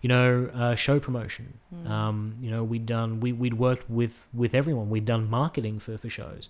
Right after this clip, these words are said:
Speaker 1: So we'd certainly got a lot out, a lot out of it. We're, we're still friends with a whole bunch of people in the industry.
Speaker 2: Mm-hmm.
Speaker 1: But that, it just, that was, I think, a really great way to end that chapter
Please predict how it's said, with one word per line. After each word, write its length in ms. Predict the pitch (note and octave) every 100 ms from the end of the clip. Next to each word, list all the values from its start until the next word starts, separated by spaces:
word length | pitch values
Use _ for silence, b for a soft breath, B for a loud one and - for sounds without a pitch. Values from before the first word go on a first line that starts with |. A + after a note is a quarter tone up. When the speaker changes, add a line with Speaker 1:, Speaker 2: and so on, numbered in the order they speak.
| b
Speaker 1:
So 300 | - B2 A#2
we'd 180 | A2+ C3+
certainly 320 | G3+ G#3 D#3+
got 280 | C3 C3+ - - -
a 80 |
lot 460 | B2+ B2 A#2+ B2 A#2+
out, 260 | A#2+ B2+ - -
a 60 | B2
lot 260 | A#2+ C3 B2+
out 140 | C3
of 100 | C3+
it. 120 | D3+
We're, 260 | D#3 A#2+ A#2
we're 120 | A#2
still 200 | - C#3+
friends 380 | C3 C3+ C#3+ C#3
with 160 | A#2+ A#2+
a 40 |
whole 140 | A2 A#2+
bunch 200 | A#2+ A#2+
of 80 | -
people 380 | B2 A#2 A#2+ A#2+
in 160 | C3 A#2
the 100 | A#2
industry. 440 | C3+ C3+ - D#3 - B
Speaker 2:
Mm-hmm. 160 | F#3 E3 E3+ E3 B _ -
Speaker 1:
But 60 | B2
that, 200 | C3 C3+
it 60 | A#2+
just, 460 | C3+ A#2+ - -
that 180 | B2+ C#3
was, 520 | C#3 C3 B2 - - - _ -
I 100 | B2
think, 220 | - C3+
a 80 | A#2+
really 280 | A#2 D3+ C3+
great 380 | A#2 B2+ B2+
way 460 | A#2 B2 A#2+ A#2 A2+ - _ _ _ _ _
to 300 | - C#3 -
end 300 | C3 C3+ C3
that 220 | A#2 B2
chapter 560 | - C3 B2 - A#2+ A#2